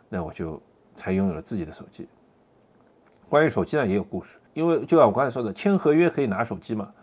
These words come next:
然后可以免费拿一个手机，所以好多留学生啊，就在回国的最后那一两个年，一两个月就去签，签合约，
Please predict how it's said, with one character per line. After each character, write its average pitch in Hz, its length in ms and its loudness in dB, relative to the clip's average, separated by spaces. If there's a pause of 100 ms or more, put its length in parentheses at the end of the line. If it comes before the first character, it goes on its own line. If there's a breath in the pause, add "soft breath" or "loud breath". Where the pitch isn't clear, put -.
(400 soft breath)
然 98 100 0
后 104 120 2
可 110 100 0
以 110 80 2
免 101 180 0
费 117 320 -2
拿 95 280 -2
一 101 40 0
个 98 60 0
手 92 180 -8
机， - 220 -12 (260 soft breath)
所 165 120 2
以 180 40 4
好 - 360 -2
多 175 120 4
留 113 160 4
学 107 140 0
生 101 160 -2
啊， - 240 -10
就 135 80 -8
在 143 100 -2
回 139 240 2
国 160 120 2
的 143 80 2
最 165 160 0
后 139 120 -6
那 117 160 -4
一 104 100 -4
两 92 140 -4
个 87 80 -12
年， 87 260 -12 (360 soft breath)
一 101 60 -12
两 92 120 -6
个 92 80 -8
月 87 140 -10 (300 soft breath)
就 139 100 0
去 104 100 -4
签， 107 220 -2
签 104 340 -6
合 90 160 -8
约， 80 160 -8